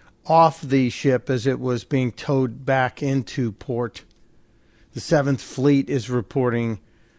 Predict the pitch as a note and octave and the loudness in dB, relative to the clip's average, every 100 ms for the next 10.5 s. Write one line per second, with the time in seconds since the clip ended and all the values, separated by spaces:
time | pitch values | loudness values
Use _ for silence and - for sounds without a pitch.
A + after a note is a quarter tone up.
0 | _ - A#2+ C#3 C#3+ C3+ B2+ - - B2+ | _ -12 -4 4 6 6 2 0 4 4
1 | A#2+ A#2+ A#2 A#2 A2+ C3 A2+ - C3+ B2+ | 4 4 4 2 0 -4 -6 2 4 4
2 | B2+ B2 A2 - - B2+ A#2+ - D3 - | 4 0 -4 -10 -4 -2 -4 0 0 2
3 | C3+ B2 A#2+ A2+ B2 B2 B2+ A2 - B2 | -2 0 -2 -2 -2 0 -2 -4 -6 -6
4 | - A#2 A#2 A2+ B2+ A2+ - C3+ C3 B2+ | -2 0 0 -2 -4 -8 0 2 2 2
5 | B2+ G#2+ C3 B2 A#2 - _ - _ - | 0 -2 -2 -2 -4 -10 _ -20 _ 0
6 | D#3 E3 D3+ C3+ C3+ B2+ C#3 C#3+ - B2+ | 2 4 4 4 2 4 4 2 2 -2
7 | - D3+ B2+ C#3 C3 B2+ - - - - | 2 0 4 2 2 -2 -10 -18 -20 -20
8 | _ _ _ _ A#2+ A#2+ A#2+ - C#3+ C3 | _ _ _ _ -2 0 -2 0 2 4
9 | B2+ B2 A#2+ A#2 B2+ - C#3+ B2+ C3 - | 4 2 2 0 -2 0 0 2 0 -4
10 | - C3+ C3 A2 - | -6 0 0 -2 -10